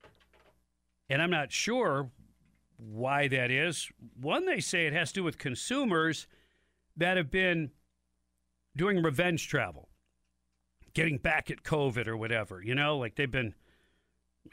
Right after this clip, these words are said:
cabin fever and all that. And they're just gonna, they're gonna travel. It doesn't matter if they don't quite have the money or not. They're just gonna make it happen. They just need a break,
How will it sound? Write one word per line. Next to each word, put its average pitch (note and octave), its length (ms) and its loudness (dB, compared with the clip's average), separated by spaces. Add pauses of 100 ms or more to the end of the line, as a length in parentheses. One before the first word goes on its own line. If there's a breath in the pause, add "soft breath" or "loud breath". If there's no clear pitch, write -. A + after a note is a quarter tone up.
cabin F3 380 2
fever C3 460 2
and A#2 100 2
all B2+ 220 2
that. G2 380 -8
And C3+ 100 -2
they're F3 100 2
just F#3 240 -4
gonna, G3 220 0
they're D#3 120 0
gonna C3+ 140 -2
travel. F#3+ 380 0
It C#3 60 -4
doesn't C3+ 340 -2
matter E3 500 2 (480 soft breath)
if A#2+ 180 -4
they B2+ 120 -2
don't E3 300 0
quite D#3+ 180 2
have C#3 200 0
the B2+ 100 -2
money D3 260 2
or C3+ 80 2
not. C3 240 0
They're D#3 120 -4
just C#3 120 -6
gonna C#3+ 160 2
make B2+ 220 0
it A2+ 80 -2
happen. G2+ 440 -6 (680)
They A2+ 160 -6
just A#2+ 180 -6
need F3+ 240 2
a G3+ 40 2
break, C#3+ 480 -2